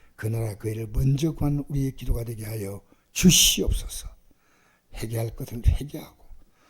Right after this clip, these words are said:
오늘 성령께서 우리에게 오셔서 우리를 의의 길, 진리의 길을 갈 수 있도록 이끌어 주시기를 원합니다.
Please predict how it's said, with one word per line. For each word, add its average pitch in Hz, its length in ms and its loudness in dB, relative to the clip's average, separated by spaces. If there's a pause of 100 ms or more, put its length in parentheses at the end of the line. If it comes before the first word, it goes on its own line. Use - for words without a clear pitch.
(240)
오늘 123 420 0 (300)
성령께서 131 760 0
우리에게 143 300 -2
오셔서 151 500 -6 (1200)
우리를 120 440 0 (340)
의의 117 320 4
길, 110 340 -4 (520)
진리의 147 380 2
길을 139 220 -2
갈 233 180 -8
수 - 160 -8
있도록 123 320 -10 (420)
이끌어 151 440 2
주시기를 135 520 0
원합니다. - 680 -2